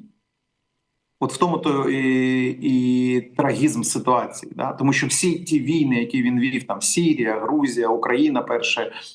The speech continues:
е, частина, чи там в Африці, Центральна, Центральна, Східна Африка, да? Це все були с-, локальні війни, е, війни спецпризначення як такого. Да? Ну, тобто там використовувалася невелика частина ресурсу мілітарного і невелика частина спецназу.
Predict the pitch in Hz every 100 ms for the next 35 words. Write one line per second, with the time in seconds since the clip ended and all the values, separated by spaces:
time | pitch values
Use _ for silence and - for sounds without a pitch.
0 | _ 131 123 143 139 135 127 113 110 -
1 | 107 107 151 147 123 120 123 117 113 120
2 | 123 127 120 120 120 120 117 120 - 120
3 | 120 127 127 123 120 117 123 143 143 123
4 | 160 156 135 143 151 - - - - -
5 | 147 139 143 - 156 127 113 117 110 135
6 | 160 170 135 92 - - - 120 113 139
7 | 151 143 131 - 135 135 - 131 120 113
8 | - 110 101 104 - - 107 101 98 135
9 | 120 131 120 135 123 117 127 120 139 123
10 | 117 117 135 143 143 - 110 - - -
11 | 127 110 117 - 180 185 - 220 - -
12 | - 165 165 170 170 165 151 139 127 127
13 | 156 175 123 - 139 131 - - 139 123
14 | 110